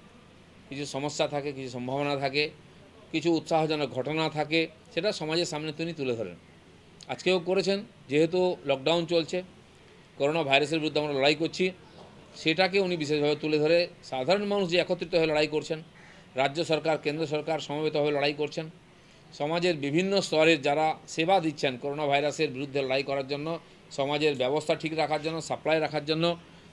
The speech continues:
ব্যাংক হোক, পোস্ট অফিস হোক, সাপ্লাইয়ের কর্মীরা হন, ড্রাইভার হন, পুলিশ হন, যারা যারা কাজ করছেন, আপনারা যারা সাংবাদিক আছেন, মিডিয়ার কর্মী, সবার যে contribution, সবার যে যোগদান, তার তিনি প্রশংসা করেছেন।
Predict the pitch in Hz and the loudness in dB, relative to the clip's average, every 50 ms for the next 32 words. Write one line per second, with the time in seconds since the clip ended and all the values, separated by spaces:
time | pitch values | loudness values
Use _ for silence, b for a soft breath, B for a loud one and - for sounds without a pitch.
0 | B - 113 123 135 147 151 151 147 156 156 151 151 - - 151 151 - - 160 | B -8 2 4 6 6 6 4 2 2 2 2 2 -2 -2 -2 -2 0 0 -2
1 | 143 156 151 143 - 151 156 156 - - - 143 131 - 147 147 147 139 139 147 | 0 0 -4 0 2 2 2 2 0 -4 -4 -4 -4 0 2 2 2 2 2 -2
2 | 143 143 156 156 151 147 143 151 156 151 147 127 123 123 135 143 151 151 143 139 | -2 0 0 0 0 2 2 0 -2 -2 -4 -2 2 4 4 4 4 4 4 4
3 | 151 156 147 143 - 135 139 151 156 147 147 147 156 156 156 - - - - 147 | 2 0 0 -4 -4 -2 2 2 2 2 2 0 0 0 -2 -6 -14 -12 -2 2
4 | 190 233 254 233 208 170 139 - 123 117 - - 117 107 - - 98 - - B | 2 4 4 4 2 0 0 0 -4 -6 -6 -8 -14 -14 -14 -16 -18 -18 -20 B
5 | B B B B 147 147 147 156 156 151 147 147 151 147 143 - - 127 131 143 | B B B B -2 -2 0 0 2 2 2 2 2 2 0 -2 -4 -6 0 0
6 | 156 156 165 147 151 147 139 - 160 156 156 131 - - 127 123 135 151 147 143 | 2 2 2 0 0 0 0 0 -2 -2 -2 -8 -12 -10 -6 -2 0 0 0 0
7 | 151 151 151 165 175 165 B B B B B B B - - - 165 170 190 208 | -2 -4 -2 -2 -4 -6 B B B B B B B -12 -2 0 2 4 4 4
8 | 208 202 - - - - - - - - 139 123 151 160 160 156 147 131 - 147 | 4 2 -2 -6 -18 -20 -20 -20 -20 -14 -4 2 4 6 6 6 4 2 0 -4
9 | 143 139 160 175 175 180 165 190 185 185 180 - - 127 131 123 120 131 127 135 | -4 -2 -2 2 2 2 2 2 0 0 0 -2 -2 0 0 0 0 -2 2 2
10 | 160 160 151 160 185 185 175 165 165 151 143 - 175 170 175 175 143 127 139 131 | 2 2 4 2 2 2 2 0 -2 -2 -2 -2 -6 -10 -8 -10 -10 -8 -8 -6
11 | 120 127 110 - 117 110 104 - 92 | -6 -6 -6 -6 -8 -10 -10 -12 -16